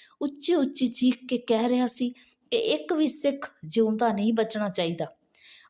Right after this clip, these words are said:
ਬਾਹਰਲਾ ਗੇਟ ਬੰਦ ਕਰ ਦਿੱਤਾ ਗਿਆ। ਅੰਦਰ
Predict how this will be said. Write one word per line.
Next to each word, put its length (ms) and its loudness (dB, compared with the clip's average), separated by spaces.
ਬਾਹਰਲਾ 360 2
ਗੇਟ 340 0
ਬੰਦ 260 4
ਕਰ 160 2
ਦਿੱਤਾ 340 -2
ਗਿਆ। 240 -2
ਅੰਦਰ 260 2